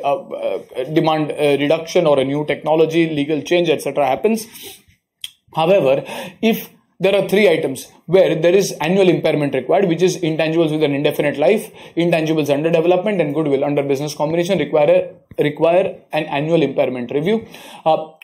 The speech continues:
when you are trying to look at the reversal of impairment, you have to be careful that you can reverse impairment,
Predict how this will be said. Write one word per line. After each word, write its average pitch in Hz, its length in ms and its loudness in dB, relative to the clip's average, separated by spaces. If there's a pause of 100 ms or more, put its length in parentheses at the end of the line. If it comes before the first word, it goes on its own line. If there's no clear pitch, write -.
(220)
when 190 200 2
you 214 160 4
are 220 80 2 (160)
trying 175 300 -2
to 202 60 6
look 170 160 4
at 180 160 2
the 170 120 4
reversal 175 420 4
of 175 140 2
impairment, 185 360 0
you 165 100 2
have 151 120 2
to 180 80 6
be 180 120 4
careful 175 360 2
that 180 100 2
you 175 60 0
can 170 140 4
reverse 180 340 2
impairment, 151 720 -2